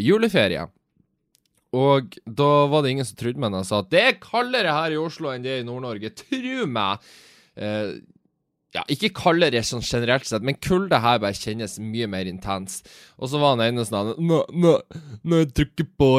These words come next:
deg, hva faen, mann? Hva faen, det er, det er kaldere i Nord-Norge, det er liksom, det, det er kaldt der, det er der i nord, liksom. Hva faen?» Og så det er sånn, «Hold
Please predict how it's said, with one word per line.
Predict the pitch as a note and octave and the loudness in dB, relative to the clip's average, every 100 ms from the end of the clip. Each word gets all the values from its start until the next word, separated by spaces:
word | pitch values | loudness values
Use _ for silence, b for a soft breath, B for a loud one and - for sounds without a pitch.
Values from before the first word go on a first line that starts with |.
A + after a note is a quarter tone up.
| C#3+ | 6
deg, | F3 D#3 | 6 4
hva | |
faen, | D3+ - E3+ C3 C#3+ F#3+ | 2 4 4 6 4 2
mann? | F#3 C3+ A#2+ C#3 | 2 2 -2 -4
Hva | D#3 | -2
faen, | - E3 C#3+ E3+ | 2 4 6 6
det | D#3 | 6
er, | D3+ | 6
det | D3+ | 4
er | D3+ - | 4 2
kaldere | E3+ C3+ A2+ C3 D#3 | 2 4 4 2 0
i | D#3+ | 0
Nord-Norge, | D3+ A#2 A#2 B2 D3 | 0 0 0 2 2
det | C3+ | 4
er | C#3 | 2
liksom, | C3+ D3 C3 | 2 -2 2
det, | B2+ B2+ B2+ | 4 2 4
det | B2 | 4
er | C3+ - | 4 2
kaldt | - A#2+ - - | -4 -4 -2 2
der, | D#3+ C3 | 4 4
det | C3+ | 4
er | B2+ A#2+ | 2 2
der | B2+ | 2
i | C#3+ | 2
nord, | B2+ B2+ C3 C3+ | 0 2 2 2
liksom. | D#3 A3 F3 b b | 2 0 -2 b b
Hva | D3+ | -4
faen?» | - F#3 C3 D#3 B B B - | 2 4 6 2 B B B -6
Og | C3 | 2
så | |
det | D#3 D3+ | 4 6
er | |
sånn, | D3 B2+ | 4 4
«Hold | G3+ | 2